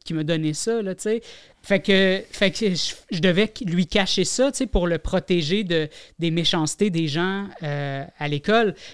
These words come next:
Fait que je gardais tout ça pour moi, mais j'ai grandi avec cette espèce de honte-là. Puis quand il est mort, je pensais que j'avais pardonné à mes intimidateurs au secondaire, mais j'étais, mais ça a comme ravivé tout ça, puis j'étais comme en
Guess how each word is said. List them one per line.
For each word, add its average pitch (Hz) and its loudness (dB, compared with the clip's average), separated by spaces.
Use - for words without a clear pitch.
Fait 170 -4
que 185 -2
je 151 -4
gardais 175 0
tout - -12
ça 233 2
pour 208 0
moi, 233 2
mais 202 2
j'ai 170 -2
grandi 185 0
avec 180 -2
cette - -8
espèce 226 0
de 190 4
honte-là. 180 0
Puis - -14
quand 220 6
il 226 4
est 185 2
mort, 214 2
je - -10
pensais 208 0
que 240 -2
j'avais 165 0
pardonné 160 -2
à 160 -2
mes 151 -2
intimidateurs 156 -2
au 170 -6
secondaire, 165 0
mais 170 2
j'étais, 180 -2
mais 175 0
ça 170 -2
a 156 -4
comme 190 0
ravivé 180 0
tout 180 -8
ça, 226 -2
puis - -14
j'étais 170 -6
comme 175 -4
en 147 -4